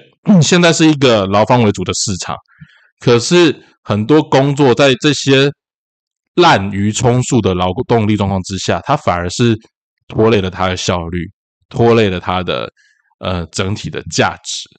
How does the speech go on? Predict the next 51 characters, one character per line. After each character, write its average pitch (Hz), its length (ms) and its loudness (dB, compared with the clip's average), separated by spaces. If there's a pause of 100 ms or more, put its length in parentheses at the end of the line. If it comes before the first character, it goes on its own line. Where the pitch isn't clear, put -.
(340)
这 180 140 2
是 185 80 2
很 113 260 -2
严 90 180 -6
重、 113 180 -2
很 87 140 -8
严 87 140 -10
重 101 160 -2
的 90 60 -4
一 85 40 -8
件 87 220 -6
事 92 180 -8
情。 87 160 -12 (440)
我 123 80 0
在 190 120 4
这 208 120 0
边 180 100 2
也 113 60 -2
跟 139 120 0
很 123 80 -2
多， 104 460 0 (220)
呃， 90 420 -10
我 90 80 -4
的 92 100 -10
朋 104 200 -2
友 107 160 0
啊， 87 100 -2
还 95 60 -4
有 98 80 -2
一 - 20 -4
些 104 160 -4
小， - 100 -8 (240)
小 92 200 -8
企 107 280 -8
业 107 160 0
主， 80 220 -12
我 92 60 -18
们 92 80 -8
在 110 100 0
分 104 160 -4
享 90 140 -8
这 95 80 -8
件 98 100 -6
事 95 140 -8
的 90 80 -6
时 - 100 -12
候， 90 120 -4
其 - 60 -16
实 135 100 -2
我 107 80 -2
们 98 120 -6